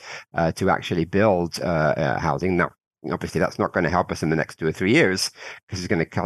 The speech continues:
take us three or four years to build those units. Um, but we do have to kinda get on top of the issue. And if we're gonna continue to have these high levels of student intake,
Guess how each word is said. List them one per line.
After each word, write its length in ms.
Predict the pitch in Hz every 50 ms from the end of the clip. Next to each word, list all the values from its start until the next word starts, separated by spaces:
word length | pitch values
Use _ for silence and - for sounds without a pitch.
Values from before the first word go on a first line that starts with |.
| -
take 160 | - 117 107 -
us 120 | 90 -
three 100 | - 98
or 60 | 85 82
four 180 | - 92 82
years 180 | 87 85 85 -
to 80 | -
build 200 | 76 - 135 139
those 200 | - 87 80 -
units. 440 | - 69 67 - - - - - - - - - - - _ -
Um, 240 | 73 78 78 85
but 120 | 82 - 76
we 80 | 92
do 160 | 90 - 107 104
have 220 | 98 90 87 -
to 80 | - 85
kinda 240 | - - 87 80 82
get 260 | 90 - 110 90 -
on 160 | - 73 78 67
top 320 | - - - 127 - -
of 100 | 95 65
the 160 | 62 69 64
issue. 240 | 62 - - - 78
And 80 | 78 73
if 120 | 71 -
we're 80 | 76 73
gonna 200 | - 87 78 78
continue 720 | - - 76 71 - - - 107 110 104 92 87 82 78
to 180 | - - 80 73
have 220 | 71 73 76 76
these 220 | - 76 73 - - -
high 160 | 90 87 82
levels 500 | 78 78 76 - 80 80 80 78 - - _ - - - - - -
of 160 | 76 85 -
student 340 | - - 101 90 76 71 67
intake, 540 | 85 107 107 - 90 67 71 - - -